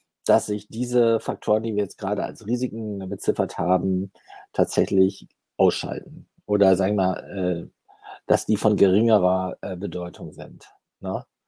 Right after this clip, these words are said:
Weil sonst hast du wieder, äh, diese Cascada-Nummer da, äh, dass da La Bras Banda, äh, das war ja auch boring, boring, boring dann, weil immer gingen die zwölf aus den Radio, äh,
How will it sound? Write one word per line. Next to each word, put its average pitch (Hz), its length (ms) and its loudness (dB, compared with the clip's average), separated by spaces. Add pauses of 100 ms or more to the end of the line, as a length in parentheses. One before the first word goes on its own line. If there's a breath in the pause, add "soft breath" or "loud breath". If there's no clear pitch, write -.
(300 loud breath)
Weil 110 160 8
sonst 131 260 8
hast 160 200 2
du 147 100 2
wieder, 131 540 6 (320)
äh, 107 40 -2
diese 107 360 -2
Cascada-Nummer 92 880 -4
da, 90 360 -8 (920 loud breath)
äh, 95 400 2
dass 104 180 0
da 104 140 4
La 104 160 4
Bras 104 360 -2
Banda, 117 680 -2 (920)
äh, 107 380 4 (640 loud breath)
das - 160 -6
war 107 100 4
ja - 100 0
auch 110 160 0
boring, 107 600 2
boring, 110 360 -2
boring 110 420 0
dann, 85 380 -8
weil 95 240 -8 (100)
immer 139 260 6
gingen 117 300 -4
die 113 120 -6
zwölf 104 640 2 (100)
aus 107 240 -6
den 101 160 -2
Radio, 104 720 0
äh, 101 640 -4